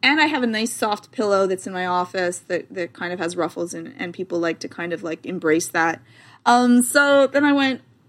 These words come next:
"You know what? It may not be a horrible idea." It's creepy that it doesn't have a head. So they chose to give it a tail,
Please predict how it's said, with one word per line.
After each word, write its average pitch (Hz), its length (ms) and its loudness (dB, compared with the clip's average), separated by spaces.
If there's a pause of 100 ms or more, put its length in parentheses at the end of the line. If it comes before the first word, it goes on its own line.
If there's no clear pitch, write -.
"You 277 100 6
know 466 80 -2
what? 466 220 0
It 294 60 2
may 269 260 4
not 370 260 0
be 240 320 0
a 196 80 -8
horrible 202 600 -2
idea." 165 540 -6 (360)
It's 403 200 2
creepy 254 640 0
that 214 160 2
it 220 100 4
doesn't 254 280 4
have 277 160 0
a 196 40 2
head. 202 420 -2
So 247 100 -4
they 247 100 4
chose 415 320 2
to 370 100 2
give 269 220 2
it 247 60 4
a 208 60 4
tail, 214 680 2